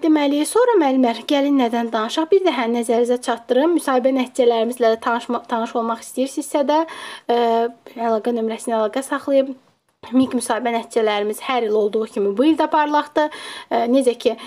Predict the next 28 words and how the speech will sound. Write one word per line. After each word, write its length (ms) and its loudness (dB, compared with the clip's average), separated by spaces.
mig 160 2
müsahibə 460 -2
nəticələrimiz 680 0
inşallah 540 2
sertifikasiyaya 800 0
da 120 -2
hazırlaşan 520 -2
müəllimlərimizin 580 0
nəticəsi, 460 -4
e, 180 -6
maksimum 460 -4
dərəcədə 420 4
yüksək 300 0
olması 340 -6
üçün 160 -4
çalışırıq. 480 -4
Nəzərinizə 460 0
çatdırım, 400 -2
mən 180 2
nəzərimdə 540 0
tutmuşdum 400 -4
ki, 100 -4
bir 160 0
qrup 240 -4
açılacaq. 560 -2
Artıq 480 -2
yerlərimiz 680 2
dolub 300 2